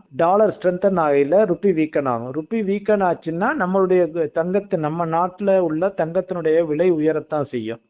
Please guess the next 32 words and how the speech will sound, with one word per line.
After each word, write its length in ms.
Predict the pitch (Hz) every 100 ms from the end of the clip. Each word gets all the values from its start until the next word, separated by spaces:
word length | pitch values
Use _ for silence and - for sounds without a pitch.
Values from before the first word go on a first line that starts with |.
| _ _ _ _
So, 120 | - 165
குறையாது. 600 | 180 196 190 135 101 - _ _
So, 280 | 147 139 135
the 160 | 127
டா-, 360 | 117 139 147 135
அதனால 340 | 135 160 175
வந்து 520 | 180 175 151 202 285 _ _ _ _
நம்ம 200 | - 165
இப்ப 180 | 156 165
எ-, 480 | 156 151 156 147 147
எண்பது 320 | 156 170 165
ரூபாயா, 500 | 170 175 170 160 156
எண்பத்தி 240 | 165 180 170
நாலு 260 | 160 156
ரூபாயா 220 | 151 165
இருக்குது, 600 | 165 160 147 165 175 160
எண்பத்தி 580 | 160 170 156 _ - 165
எட்டு 340 | 156 143 151 170
ரூபாயா 140 | 165
மாறுதுன்னு 560 | 170 156 151 143 151 151
வைங்க, 360 | 135 131 117
ஒரு 180 | 110 107
எக்ஸாம்பிளுக்கு. 500 | 110 139 123 113 - -
அப்போ 380 | 175 165 160 151
அப்படி 320 | 160 170 156
மாறையில 500 | 165 196 208 190 165
வந்து 300 | 151 151 226
தங்கத்தினுடைய 560 | 185 185 202 185 160 147
விலை 240 | 147 185
கூட, 380 | 180 175 170 160 _ -
கூடத்தான் 440 | 185 170 165 143
செய்யும், 280 | 123 107